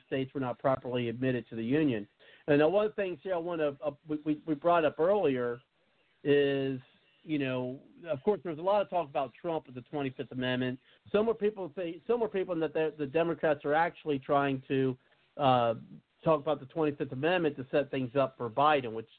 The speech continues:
eh, I, I don't really subscribe to that theory. Um, but I, I think Biden, his, on his own accord,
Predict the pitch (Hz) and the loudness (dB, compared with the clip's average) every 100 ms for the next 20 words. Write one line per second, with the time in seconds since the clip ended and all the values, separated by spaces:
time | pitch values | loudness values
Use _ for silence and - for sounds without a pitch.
0 | 175 190 175 180 170 160 165 139 - - | -16 -14 -8 0 2 4 2 0 -4 -4
1 | 151 139 127 123 - 135 123 123 110 110 | 0 2 0 -6 -4 0 0 0 -4 -4
2 | - 117 110 107 - _ - _ - 117 | -2 0 0 -2 -6 _ -20 _ 0 4
3 | 110 110 - - 135 175 165 175 175 185 | 4 0 -8 -8 0 0 2 -2 -2 -4
4 | 156 127 156 156 147 139 - _ - 151 | -4 -4 -2 -2 -2 -6 -8 _ -10 -8
5 | 135 _ - - 175 165 143 170 196 160 | -8 _ -20 -4 0 2 2 2 2 0
6 | - 120 113 107 | -2 -4 -4 -6